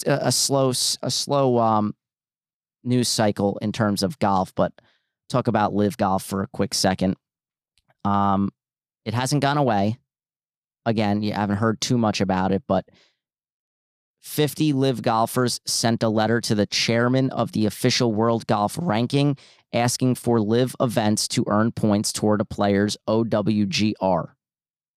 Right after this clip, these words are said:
Official World Golf Ranking, in case you didn't know what that meant. Um,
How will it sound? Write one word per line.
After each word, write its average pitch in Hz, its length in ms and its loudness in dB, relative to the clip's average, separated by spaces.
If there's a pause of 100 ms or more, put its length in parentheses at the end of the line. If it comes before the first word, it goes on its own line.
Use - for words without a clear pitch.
(800)
Official 117 480 -2
World 107 320 0
Golf 85 300 0
Ranking, 92 400 0
in 90 100 -2
case - 240 -2
you - 80 -2
didn't 90 120 -2
know 85 100 0
what - 120 -4
that - 140 -6
meant. 82 240 -8 (600)
Um, 104 460 0